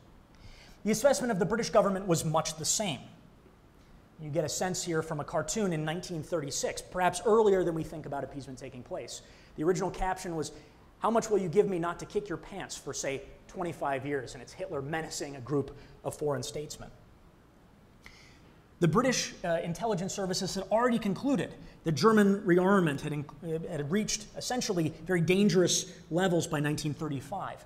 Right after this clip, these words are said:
which led that government to include, or to sign one of the most uh, damaging acts of appeasement, the nineteen thirty-five naval agreement, often forgotten, and then the even more infamous Munich Agreement in nineteen thirty-eight. In other words, the perception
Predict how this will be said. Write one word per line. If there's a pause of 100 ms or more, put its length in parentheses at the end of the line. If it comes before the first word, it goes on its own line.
(240)
which
led
that
government
to
include, (220)
or
to
sign
one
of
the (160)
most (500)
uh,
damaging
acts
of
appeasement,
the
nineteen
thirty-five
naval
agreement, (320)
often
forgotten, (280)
and
then
the
even
more
infamous
Munich
Agreement
in
nineteen
thirty-eight. (1000)
In
other
words,
the
perception